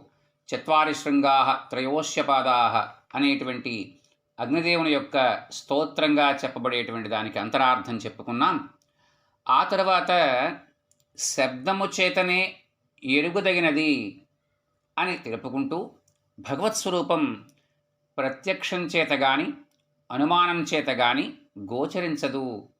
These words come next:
అని కూడా తెలుసుకున్నాం. అలా ఆంజనేయ స్వామి వారు ఇక్కడ రామచంద్రమూర్తి వారిని, లక్ష్మణస్వామి వారిని వహించడం గురించి కూడా తెలుసుకున్నాం. ఇప్పుడు హనుమ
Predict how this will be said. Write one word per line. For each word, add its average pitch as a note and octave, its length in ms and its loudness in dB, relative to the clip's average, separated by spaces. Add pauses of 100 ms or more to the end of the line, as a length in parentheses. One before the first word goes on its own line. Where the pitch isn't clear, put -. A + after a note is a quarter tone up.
అని E3 120 -2
కూడా C#3+ 260 2
తెలుసుకున్నాం. D3 840 -2 (680)
అలా D#3 580 2 (920)
ఆంజనేయ G3 520 2
స్వామి D#3+ 400 2
వారు D3+ 520 2 (140)
ఇక్కడ C#3 520 2
రామచంద్రమూర్తి F3 800 0
వారిని, E3 500 2 (480)
లక్ష్మణస్వామి E3+ 760 0
వారిని D#3 500 2
వహించడం E3+ 800 0
గురించి D#3 260 -4
కూడా C#3 240 2
తెలుసుకున్నాం. A2+ 760 -6 (600)
ఇప్పుడు F3 520 -2
హనుమ G#3 720 2